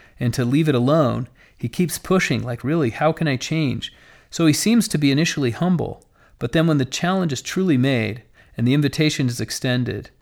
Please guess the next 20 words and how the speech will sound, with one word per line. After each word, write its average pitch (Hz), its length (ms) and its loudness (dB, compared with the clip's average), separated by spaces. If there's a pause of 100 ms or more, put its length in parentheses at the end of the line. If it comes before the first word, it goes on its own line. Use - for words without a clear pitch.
(240)
he 123 140 0
falls 113 360 0
short. - 400 -6 (1600)
And 143 100 2
that 151 140 4
feels 185 240 4
like 156 140 0
the 147 100 2
end 147 100 2
of 127 80 0
the 110 60 -6
story. 131 380 0
In 120 100 0
fact, 123 320 0
m-, 131 180 -6
normally 180 340 2
when 127 140 2
this 131 180 -2
is - 120 -8
taught, - 520 -2